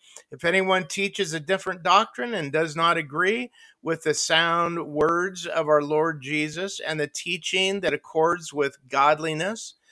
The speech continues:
he is puffed up with conceit and understands nothing. He has an unhealthy craving for, uh, controversy and for quarrels about words, which produce envy, dissent, slander,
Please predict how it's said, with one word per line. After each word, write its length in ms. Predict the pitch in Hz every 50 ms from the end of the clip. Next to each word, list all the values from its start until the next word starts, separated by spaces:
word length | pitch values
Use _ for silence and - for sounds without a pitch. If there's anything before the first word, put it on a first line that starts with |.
| - - _ _ _
he 140 | - 185 190
is 180 | 202 190 -
puffed 480 | - _ - - - 190 190 190 - -
up 220 | 170 175 180 -
with 180 | 180 175 156 _
conceit 580 | - 180 175 156 - - 170 170 170 185 190 -
and 160 | - 151 165
understands 640 | 160 156 156 151 - - 147 143 139 139 131 120 127
nothing. 480 | 131 120 117 - - 107 101 90 - _ _ _ _ _ _ _ _ - - - _ _
He 160 | _ 170 185
has 260 | 196 208 214 202 175
an 120 | 196 190 -
unhealthy 840 | - 220 226 247 247 233 185 165 185 208 220 220 220 - 208 202 190
craving 800 | - - - - 196 208 202 196 190 170 151 139 131 127 120
for, 480 | - - 139 143 135 135 131 123 120 - _ _ _ _ _ _ _ _ -
uh, 140 | 92 - - -
controversy 1040 | - - - 208 220 220 214 - 180 151 131 131 139 131 127 - - - 123 107 107
and 160 | 101 - -
for 160 | - 135 131
quarrels 680 | - - - - - 190 202 202 190 170 160 151 135 131
about 320 | 143 139 135 135 131 -
words, 640 | 135 147 170 175 160 135 117 98 98 107 117 127 -
which 260 | 123 139 135 - -
produce 420 | _ 160 151 156 165 156 143 - - -
envy, 420 | 170 180 185 180 165 139 131 117
dissent, 640 | 120 123 135 147 147 - - 165 156 147 127 - -
slander, 640 | - - 151 156 151 151 147 143 131 120 120 110 -